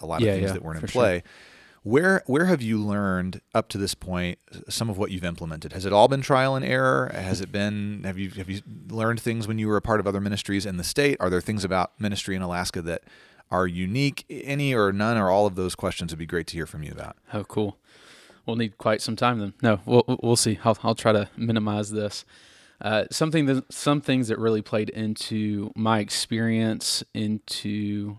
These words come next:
Speaker 2: building the architecture that you mentioned,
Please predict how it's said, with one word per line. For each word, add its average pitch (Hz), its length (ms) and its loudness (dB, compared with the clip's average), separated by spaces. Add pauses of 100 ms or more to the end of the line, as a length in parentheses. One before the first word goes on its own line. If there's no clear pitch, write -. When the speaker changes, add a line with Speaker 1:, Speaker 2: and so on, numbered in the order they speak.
(160)
Speaker 2:
building 113 360 4
the 101 80 -2
architecture 104 880 -6
that - 220 -6
you 104 80 -6
mentioned, - 520 -8